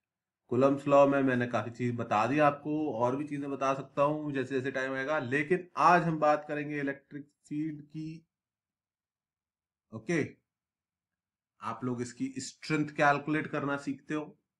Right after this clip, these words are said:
पहले इसका मीनिंग समझ लेते हैं। मीनिंग क्या है कि भाई इलेक्ट्रिक फील्ड क्या होता है? तो इलेक्ट्रिक फील्ड ना किसी भी चार्ज का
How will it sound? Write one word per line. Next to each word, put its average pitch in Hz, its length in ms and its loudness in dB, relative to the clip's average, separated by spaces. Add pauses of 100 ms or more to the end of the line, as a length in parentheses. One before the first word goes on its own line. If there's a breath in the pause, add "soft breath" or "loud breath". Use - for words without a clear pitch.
(480)
पहले 196 240 4
इसका 190 280 -4
मीनिंग 170 320 4
समझ 98 240 -8
लेते - 260 -18
हैं। 65 80 -20
मीनिंग 180 400 0
क्या 214 140 2
है 208 100 4
कि 214 100 -6
भाई 214 160 2
इलेक्ट्रिक 208 520 -4
फील्ड 233 340 -2
क्या 226 140 2
होता 220 300 2
है? 214 80 -2 (1700)
तो 262 220 0
इलेक्ट्रिक 233 560 -2
फील्ड 233 400 2
ना 127 200 0 (1200)
किसी 214 320 4
भी 302 160 6
चार्ज 208 520 4
का 120 260 0